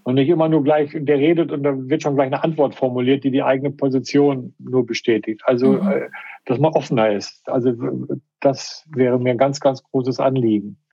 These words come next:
Speaker 2: Mhm. Und was oder wo ist denn deine persönliche heile Welt?
Speaker 1: Im Wald. Also,
Speaker 2: Mhm.
Speaker 1: wenn ich drau-, ich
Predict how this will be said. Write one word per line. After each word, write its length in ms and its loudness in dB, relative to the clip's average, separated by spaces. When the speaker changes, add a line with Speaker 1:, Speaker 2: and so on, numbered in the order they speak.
Speaker 2:
Mhm. 320 -2
Und 220 2
was 220 0
oder 300 4
wo 160 4
ist 160 -2
denn 140 0
deine 260 2
persönliche 720 -2
heile 300 -2
Welt? 460 -4
Speaker 1:
Im 160 0
Wald. 360 0
Also, 180 2
Speaker 2:
Mhm. 40 2
Speaker 1:
wenn 80 2
ich 120 0
drau-, 280 2
ich 120 0